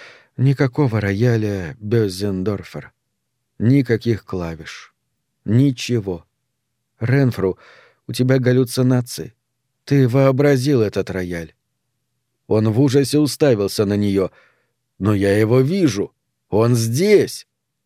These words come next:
Он протянул руку к абстрактной белой массе. Пальцы прошли сквозь оболочку. Но так и должно было быть. Он по-прежнему видел рояль. Рояль был настоящим. «Ренфру,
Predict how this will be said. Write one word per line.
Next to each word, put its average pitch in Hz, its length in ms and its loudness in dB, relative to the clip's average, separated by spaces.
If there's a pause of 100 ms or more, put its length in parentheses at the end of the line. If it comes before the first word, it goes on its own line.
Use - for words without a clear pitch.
(240)
Он 117 260 2
протянул 131 480 2
руку 131 320 2
к - 60 -8
абстрактной 131 640 2
белой 131 360 2
массе. - 500 -4 (320)
Пальцы 117 360 0
прошли 113 400 0
сквозь 113 320 -2
оболочку. 78 680 -4 (580)
Но 107 140 0
так 107 240 -2
и 107 100 2
должно 127 480 2
было 80 240 -6
быть. 76 340 -12 (640)
Он 104 200 0
по-прежнему 131 800 0
видел 104 400 0
рояль. 127 480 0 (240)
Рояль 107 560 2
был 123 240 2
настоящим. 123 960 0 (880)
«Ренфру, 113 640 0